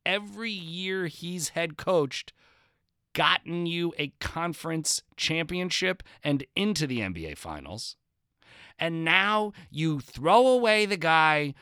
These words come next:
who picked stripper chicken and you bring in a guy with two rings who is literally one of the great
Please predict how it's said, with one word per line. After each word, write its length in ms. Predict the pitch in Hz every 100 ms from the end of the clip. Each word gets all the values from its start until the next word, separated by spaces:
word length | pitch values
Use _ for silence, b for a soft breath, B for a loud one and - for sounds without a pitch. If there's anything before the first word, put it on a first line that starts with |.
| b
who 180 | - 147
picked 400 | - 160 139 -
stripper 720 | - - - - 190 220 226
chicken 640 | 180 - 127 - 107 107 117 B B -
and 200 | 156 160
you 140 | 151
bring 540 | 117 110 135 190 247
in 440 | 233 175 139 127 127 B B -
a 140 | 151
guy 300 | 143 151 139
with 240 | 123 113 -
two 360 | - 175 254
rings 600 | 240 156 135 127 131 - B B B -
who 220 | 165 170
is 280 | 156 151 120
literally 520 | 139 202 285 233 185
one 200 | 156 151
of 100 | 147
the 120 | 123 131
great 640 | 98 110 135 226 247 -